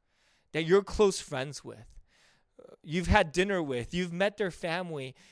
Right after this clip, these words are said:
and then you hear their story. That goes deeper and longer than a cause. That goes deeper and further than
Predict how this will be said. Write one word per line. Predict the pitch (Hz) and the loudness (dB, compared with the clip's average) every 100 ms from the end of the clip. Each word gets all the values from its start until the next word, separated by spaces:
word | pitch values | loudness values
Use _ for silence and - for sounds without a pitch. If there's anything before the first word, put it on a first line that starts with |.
| _ - | _ -8
and | 165 180 | -4 0
then | 202 | 0
you | 208 | 0
hear | 190 - 156 170 180 160 139 139 _ _ _ _ | -6 -6 -4 -2 -2 -2 -6 -10 _ _ _ _
their | 147 151 | -4 -4
story. | - - 147 147 143 117 110 107 _ _ _ _ _ _ _ _ _ _ _ _ 139 | -4 -4 -2 0 -2 -8 -12 -18 _ _ _ _ _ _ _ _ _ _ _ _ -4
That | 180 196 | -2 -2
goes | 254 262 202 | -2 -2 -2
deeper | - 139 147 180 190 208 196 | -12 -10 -6 -6 -2 0 0
and | 214 170 139 | 0 -4 -6
longer | 123 127 143 143 123 110 107 _ _ _ | -4 -2 -4 -6 -10 -10 -14 _ _ _
than | - 135 | -8 -6
a | 117 | -6
cause. | - 110 98 90 - - - _ _ _ _ - | -12 -10 -10 -12 -20 -20 -20 _ _ _ _ 0
That | 175 190 | 2 4
goes | 214 208 165 | 4 4 2
deeper | 139 185 196 - 185 | -6 -4 -4 -2 0
and | 196 165 151 | 0 -6 -12
further | - 175 180 156 131 123 - _ _ - | -6 -6 -4 -4 -6 -6 -12 _ _ -18
than | 123 151 139 139 | -4 -2 0 -4